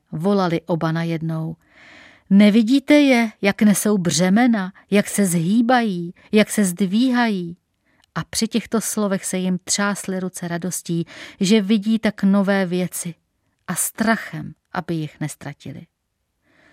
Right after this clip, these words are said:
Saturňan přecházeje z krajní nedůvěry ke krajní důvěřivosti měl za to, že vidí, jak pracují na svém rozmnožování. "Ach," pravil, "dopadl jsem přírodu přičinu."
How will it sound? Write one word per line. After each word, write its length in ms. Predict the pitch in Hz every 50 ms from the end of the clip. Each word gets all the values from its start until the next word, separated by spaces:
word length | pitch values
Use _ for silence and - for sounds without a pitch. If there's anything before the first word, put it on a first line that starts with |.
| _ _ _ _ - - _ _ _ _
Saturňan 580 | - - 262 240 - 254 240 214 208 196 185 180
přecházeje 720 | - - - 220 - 214 214 208 202 185 190 190 180 175 165
z 80 | -
krajní 500 | - - - 185 185 196 214 220 214 202
nedůvěry 600 | 180 180 180 185 220 214 196 190 185 175 165 160
ke 140 | 160 - 151
krajní 380 | - - 160 156 165 170 170 165
důvěřivosti 800 | 185 180 185 202 214 208 202 - 190 175 170 156 - - - 175
měl 280 | 165 165 165 170 165 156
za 160 | 147 160 160
to, 180 | - 208 214 214 - - - - - -
že 180 | 165 156 185 180
vidí, 320 | 160 170 160 - 202 202
jak 240 | 196 190 180 - - _ -
pracují 560 | 175 156 143 - - - 202 202 202 208 202
na 120 | 175 170
svém 340 | 160 - - 180 185 185 190
rozmnožování. 1160 | 196 196 208 214 202 214 240 254 262 233 - 175 165 156 151 143 135 135 143 143 131 160 170 _ _ _ _ _ _ - - - - - - - _ -
"Ach," 340 | - 240 254 233 - - - -
pravil, 460 | - 170 165 160 156 160 165 165 165 - - _ _ _ -
"dopadl 520 | 165 147 220 214 - - 247 233 214 240
jsem 320 | 202 - - 233 226 226 208 -
přírodu 560 | - - - - 247 277 277 277 254 226 247
přičinu." 640 | - - - - 247 226 - - - 185 165 156 147